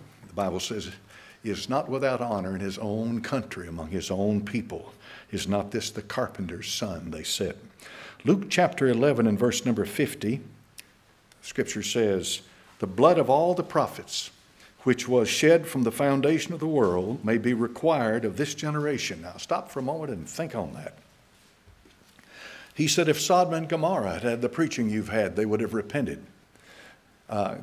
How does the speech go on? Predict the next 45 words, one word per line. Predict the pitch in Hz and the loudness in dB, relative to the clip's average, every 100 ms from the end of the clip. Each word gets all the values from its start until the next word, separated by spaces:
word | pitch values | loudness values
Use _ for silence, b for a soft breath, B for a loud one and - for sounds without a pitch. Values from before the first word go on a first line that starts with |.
| 113 | 2
God | 143 156 | 4 4
sent, | - 165 139 - | 0 -2 -2 0
uh, | 139 123 117 110 110 | 0 2 0 -4 -2
Jonah | 165 185 113 95 - - | 2 2 2 -4 -14 -6
to | 135 | -4
Nineveh. | 131 180 120 92 - - B B B - | 0 2 0 -4 -10 -14 B B B 0
These | 156 135 | 0 0
were | |
pagan | 147 - 185 202 135 120 | -4 4 6 6 4 2
people. | 120 98 - - - B B B B | 2 0 -4 -12 -20 B B B B
But | - | 0
he | 123 | 2
walked | 127 156 160 | 4 2 2
through | 160 | 0
the | 143 | 0
streets | 127 - 151 147 | -2 0 0 0
of | 131 | 0
Nineveh | 117 131 160 160 | 2 2 2 -2
for | - 110 | -4 -2
forty | - 175 165 | 0 0 2
days | 156 165 123 | 2 2 0
and | 117 | -4
said, | - 143 120 | -4 -6 0
"God's | 139 131 | 0 0
going | 123 135 | -4 -6
to | |
destroy | 127 120 202 269 | -6 -4 -2 -2
this | 147 87 | -2 -6
place. | - 104 73 - | -4 -4 -4 -6
Repent." | 104 - 120 - - B B - | -10 0 0 0 -8 B B -2
And | 110 | 0
they | 117 | 2
did. | 107 143 247 - - - | 2 2 2 -4 -12 -16
The | |
king | 107 - 127 | -6 0 2
repented, | 120 123 147 175 202 | 0 -2 -2 -2 -4
sat | - 113 | -2 -2
in | 104 101 | -2 -2
sackcloth | 135 123 139 127 - | -2 0 0 0 0
and | 127 | -2
ashes, | 139 147 180 135 | -2 -4 -6 -4
and | 117 | -2
they | |
all | 104 123 123 | -2 -2 -2
did. | 185 151 - | 0 -2 -4